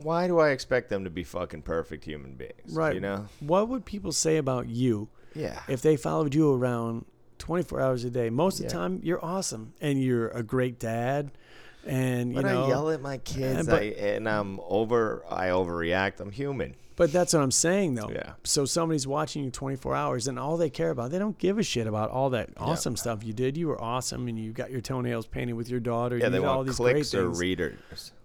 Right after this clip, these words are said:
Speaker 2: Right. Not, all they want is you saying, "What are you fucking doing, you stupid?" and whatever, because you lose your mind because your kid breaks something or th-, it's the fiftieth time you've told them, and then they finally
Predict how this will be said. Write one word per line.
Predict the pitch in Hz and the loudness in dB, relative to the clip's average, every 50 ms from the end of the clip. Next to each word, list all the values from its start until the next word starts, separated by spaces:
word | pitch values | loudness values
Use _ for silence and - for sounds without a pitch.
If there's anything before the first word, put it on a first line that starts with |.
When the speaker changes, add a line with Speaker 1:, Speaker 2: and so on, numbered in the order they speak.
| - | -4
Speaker 2:
Right. | - 139 151 156 151 131 120 | 2 4 6 6 6 6 4
Not, | 120 120 131 127 - | 2 0 0 0 0
all | - 131 160 165 | 0 0 2 4
they | 180 160 135 | 4 2 2
want | 120 127 127 127 123 | 2 0 -2 -2 -2
is | 117 123 | -2 -2
you | 147 156 | -2 -2
saying, | 135 - 151 139 139 139 139 156 - | -2 -2 0 0 0 -2 -4 -4 -4
"What | 185 214 233 | 0 2 2
are | 247 | 4
you | 233 208 | 4 2
fucking | 185 - - - - - - - 196 180 | 2 0 0 0 0 0 0 0 0 2
doing, | 175 196 208 202 185 143 127 | 2 2 2 2 2 2 0
you | 120 120 | -2 -2
stupid?" | - - - - - - 147 147 147 - 156 156 160 165 165 | -2 -2 -4 -4 -2 0 2 2 2 2 2 2 2 2 2
and | 156 135 131 135 139 139 | 0 -2 -2 -2 -2 0
whatever, | 147 147 160 170 180 156 170 156 | 0 0 0 0 0 0 -2 -2
because | 143 143 131 - 151 139 113 120 | -2 -4 -2 0 0 0 0 -2
you | 131 | -2
lose | 127 139 156 160 139 | 0 0 0 0 0
your | 135 135 | -2 -2
mind | 127 139 151 160 165 156 151 147 143 143 131 | -2 -2 -2 0 0 0 0 0 -2 -2 -4
because | 131 123 - 139 131 120 | -6 -4 -4 -4 -4 -4
your | 123 117 | -6 -6
kid | - 143 139 131 123 123 117 | -4 -4 -4 -2 -2 -4 -4
breaks | 117 123 139 147 135 - | -4 -2 -2 -2 -2 -2
something | 147 143 139 131 139 135 | -2 -4 -4 -4 -4 -4
or | 131 123 120 120 | -2 -2 -4 -4
th-, | 113 123 131 139 - | -4 -4 -4 -4 -4
it's | 147 135 - | -4 -4 -4
the | - 123 | -4 -4
fiftieth | - - - 156 135 - 139 135 127 - | -2 -2 -2 -2 0 0 -2 -2 -2 -4
time | - - 135 139 135 127 123 | -4 -6 -4 -4 -2 -2 -4
you've | 120 110 - | -4 -4 -2
told | - 127 139 139 131 | -2 0 0 0 0
them, | 123 120 117 | -2 -2 -4
and | 120 120 | -4 -4
then | 117 117 | -4 -4
they | 117 113 | -6 -6
finally | - - 131 127 123 120 117 113 | -6 -4 -4 -2 -2 -2 -2 -4